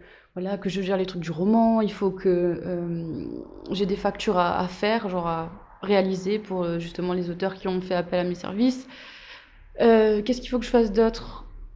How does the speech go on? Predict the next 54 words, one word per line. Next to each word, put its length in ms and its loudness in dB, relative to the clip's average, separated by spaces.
Bah, 240 4
c'est 120 -2
déjà 140 4
pas 140 6
mal. 460 6
Il 80 -4
y 60 4
a 80 4
quelqu'un 260 2
qui 120 -4
doit 120 2
aussi 240 -4
venir 340 -4
faire, 280 -2
euh, 200 -2
deux 160 -6
petits 140 -16
travaux 380 2
là 100 6
dans 140 0
l'appart, 340 -4
parce 140 -18
qu'il 100 -2
y 40 0
avait 120 -4
un 80 0
truc 220 -8
à 80 0
régler, 580 0
et 60 -6
le 60 -6
propriétaire 500 -4
m'a 100 -2
dit 140 -8
qu'il 120 -14
s'en 140 -6
chargerait. 400 -2
Du 100 -8
coup, 220 -4
euh, 140 0
il 40 -4
y 20 0
a 40 -2
quelqu'un 240 -4
qui 140 -6
vient 160 -4
ce 100 -10
matin. 400 0
Bref, 640 -2
<laughs> 400 -20
c'est 200 2
beaucoup 260 6
de 60 0
boulot, 480 6